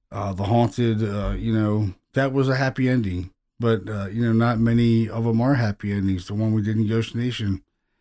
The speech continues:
um, not a, it, it, it was, I mean, we had a, we had a, we had Bill Bean, who's a good friend of mine out there, and he did a deliverance in the home,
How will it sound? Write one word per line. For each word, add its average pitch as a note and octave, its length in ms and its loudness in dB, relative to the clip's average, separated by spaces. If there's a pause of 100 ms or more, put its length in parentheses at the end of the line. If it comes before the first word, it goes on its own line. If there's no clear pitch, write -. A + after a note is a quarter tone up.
(520)
um, A1 600 -8
not B2 360 -4
a, E3+ 100 -6 (240)
it, - 280 -10
it, - 240 -12
it B2 60 -6
was, B2 280 -4
I A#2+ 100 -4
mean, B2 160 2
we B2+ 120 4
had C3 180 0
a, A#2+ 240 0
we B2 140 0
had A#2+ 120 2
a, A2 200 -2
we A2+ 100 -2
had A2+ 180 -2
Bill A#2+ 200 0
Bean, B2+ 360 4
who's A2+ 220 -2
a A2 40 -2
good A2+ 180 -2
friend A#2+ 200 -2
of A#2 60 4
mine A#2 260 2
out A#2 200 0
there, A#2 320 0 (960)
and G2+ 120 -4
he A2+ 140 0
did A2+ 160 0
a A2 80 0
deliverance G#2+ 520 0
in G#2+ 80 0
the G#2+ 60 2
home, A2 400 2